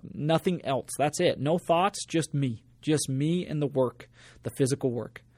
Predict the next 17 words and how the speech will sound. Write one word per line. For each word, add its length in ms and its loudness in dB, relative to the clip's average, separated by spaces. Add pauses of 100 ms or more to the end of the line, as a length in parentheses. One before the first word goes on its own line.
(760)
Date 180 12
night 160 4
with 140 2
my 100 8
wife, 420 6 (160)
cell 180 10
phone 260 4
left 220 4
at 120 4
home, 380 6
exploding 580 8
kittens 480 6
with 160 0
my 160 2
daughter. 480 6 (340)
Don't 160 0
worry, 380 8